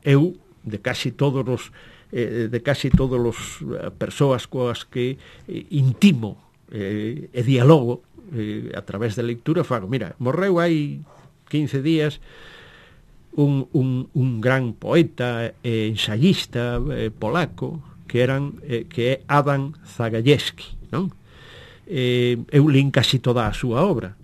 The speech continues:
non porque me, porque me gustou, eh,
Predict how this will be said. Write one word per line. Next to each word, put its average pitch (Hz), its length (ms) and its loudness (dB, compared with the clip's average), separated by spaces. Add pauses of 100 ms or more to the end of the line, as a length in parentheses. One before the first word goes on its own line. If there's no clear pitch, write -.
(440)
non 120 320 0
porque 120 240 -4
me, 107 240 -4 (800)
porque - 160 -8
me 98 160 -6
gustou, 160 560 0
eh, 120 240 -2